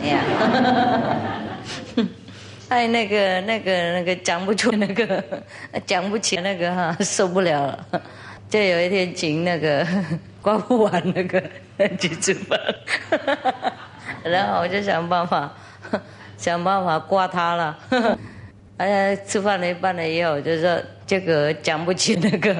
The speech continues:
<laughs> 没有几根那个，<laughs> 就问那个刮不完那个。<laughs> 他说：“嘿，<laughs>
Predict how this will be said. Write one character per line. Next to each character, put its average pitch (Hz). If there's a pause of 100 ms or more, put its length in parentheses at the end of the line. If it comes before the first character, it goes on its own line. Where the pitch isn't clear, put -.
(640)
<laughs> -
没 180
有 220
几 160
根 175
那 180
个， 160 (260)
<laughs> -
就 190
问 233
那 226
个 180 (240)
刮 214
不 214
完 160
那 160
个。 151 (2250)
<laughs> -
他 214
说 208 (200)
：“嘿， 214 (560)
<laughs> 185